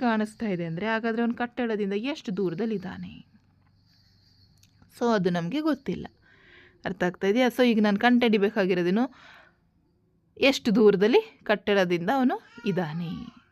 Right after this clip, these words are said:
ಕಟ್ಟಡದ ಕಡೆಗೆ ಬಂದಿದ್ದಾನೆ. So ಕಟ್ಟಡದ ಎತ್ತರ ಅವರೇ ಕೊಟ್ಟಿದ್ದಾರೆ ಮಕ್ಕಳ, ತರ್ಟಿ ಮೀಟರ್. ಯಾಕೆ ಅಲ್ಲಿ ತರ್ಟಿ ಒನ್ ಪಾಯಿಂಟ್ ಫೈವ್ ಮೀಟರ್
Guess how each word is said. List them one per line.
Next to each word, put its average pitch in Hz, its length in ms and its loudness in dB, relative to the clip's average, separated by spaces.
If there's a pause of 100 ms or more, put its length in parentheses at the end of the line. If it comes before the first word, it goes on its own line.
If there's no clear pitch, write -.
(120)
ಕಟ್ಟಡದ 208 420 -2
ಕಡೆಗೆ 180 300 0
ಬಂದಿದ್ದಾನೆ. 180 540 -4 (720)
So 269 200 4
ಕಟ್ಟಡದ 247 360 2 (140)
ಎತ್ತರ 220 180 -2 (100)
ಅವರೇ 202 260 -2
ಕೊಟ್ಟಿದ್ದಾರೆ 190 400 -4 (100)
ಮಕ್ಕಳ, 208 180 -2 (640)
ತರ್ಟಿ 202 380 0
ಮೀಟರ್. 165 300 -8 (420)
ಯಾಕೆ 240 320 2
ಅಲ್ಲಿ 247 220 0
ತರ್ಟಿ 226 220 -2 (100)
ಒನ್ 220 100 2 (120)
ಪಾಯಿಂಟ್ 226 360 2
ಫೈವ್ 220 180 4 (120)
ಮೀಟರ್ 220 280 -2